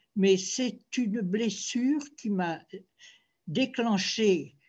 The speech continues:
avant l'âge de sept ans, une, une maladie nerveuse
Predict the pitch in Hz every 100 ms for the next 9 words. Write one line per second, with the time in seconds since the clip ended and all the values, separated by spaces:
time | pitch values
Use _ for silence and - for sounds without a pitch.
0 | _ _ _ _ _ _ 196 190 220 226
1 | 214 180 170 180 180 170 - - 226 262
2 | - _ _ _ _ _ - 202 190 180
3 | 170 165 165 151 156 180 - _ _ _
4 | _ - 214 208 190 185 180 220 220 214
5 | 185 196 196 180 175 208 202 185 -